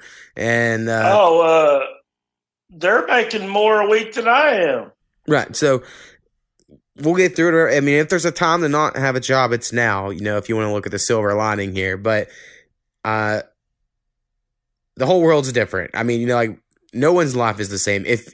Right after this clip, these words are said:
Speaker 1: if you are still spending the same amount or more money now than you were before all this, then you're just an idiot. Like, I don't, like, everyone should be <coughs> cutting back and, and not, not doing too many crazy things,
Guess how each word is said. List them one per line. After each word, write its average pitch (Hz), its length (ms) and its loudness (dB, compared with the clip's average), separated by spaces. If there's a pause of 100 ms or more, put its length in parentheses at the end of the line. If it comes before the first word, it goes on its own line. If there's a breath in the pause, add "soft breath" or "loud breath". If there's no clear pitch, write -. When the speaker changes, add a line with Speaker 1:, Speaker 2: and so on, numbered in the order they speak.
(300 loud breath)
Speaker 1:
if 117 200 -2
you 165 160 2
are 190 100 4
still 160 300 0
spending 139 500 -2
the 123 80 -2
same 123 320 -2
amount 120 340 0
or 117 100 0
more 117 280 0
money 113 300 -2
now 110 440 -2
than 110 160 -2
you 113 140 -2
were 107 220 0
before 113 420 -2
all 120 100 0
this, 120 240 0
then 110 140 -4
you're 107 100 -4
just 104 220 -6
an 98 100 -4
idiot. 98 400 -4
Like, 90 140 -10
I 107 180 -2
don't, 101 100 -6
like, 90 140 -6
everyone 110 560 -4 (1120 soft breath)
should 113 220 -2
be 110 200 2
<coughs> - 120 -4
cutting 117 300 0
back 107 560 -2
and, 98 440 -4
and 101 180 -8
not, 101 360 -2 (960 soft breath)
not 98 240 -8
doing 98 260 -6
too 101 140 -6
many 95 220 -8
crazy 95 380 -4
things, - 580 -2